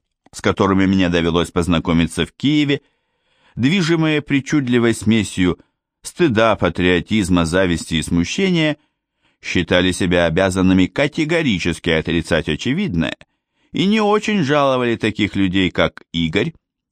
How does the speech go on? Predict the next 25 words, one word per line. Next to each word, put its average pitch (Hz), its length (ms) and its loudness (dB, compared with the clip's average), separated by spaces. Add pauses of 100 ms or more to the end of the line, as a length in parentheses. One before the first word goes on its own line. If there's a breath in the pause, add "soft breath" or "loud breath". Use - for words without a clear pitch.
(140)
которым 139 420 0
хватало 165 540 0
смелости 92 720 0 (240)
объявить, 92 480 2
что 90 340 0
король-то 90 600 0
голый. 101 580 -2 (840)
Советская 175 600 0
власть, 170 340 -2
никогда 147 680 2
не 82 160 0
поощрявшая 76 800 -2
критику, 143 560 -4 (380)
сделала 160 800 0
всё 147 220 -2
возможное, 139 560 0
чтобы 123 300 -2
максимально 139 720 0
изолировать 95 720 0
своих 85 300 -2
граждан 87 540 0 (460)
от 87 180 -2
остального 101 720 0
цивилизованного 85 960 0
мира. 55 360 -6